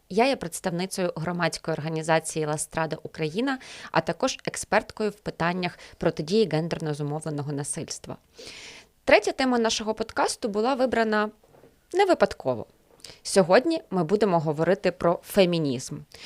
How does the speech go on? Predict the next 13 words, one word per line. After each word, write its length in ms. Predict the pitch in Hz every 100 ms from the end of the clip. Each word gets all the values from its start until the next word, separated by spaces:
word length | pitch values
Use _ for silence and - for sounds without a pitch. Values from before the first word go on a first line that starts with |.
| - -
Ми 120 | 339
будемо 420 | 349 294 294 285
роз-, 300 | 262 233 220 - 226
розвінчувати 680 | 233 233 294 - 254 247 226
дуже 480 | 196 262 294 277
багато 420 | 202 190 190 190 180
міфів 360 | 175 208 240 175
навколо 440 | 165 - 180 180
теми 300 | 175 160 151
фемінізму 720 | - 147 147 190 285 269 262 - - - -
і 120 | 294
загалом 520 | 262 208 196 247 269
подумаємо, 760 | 220 175 214 262 277 254 240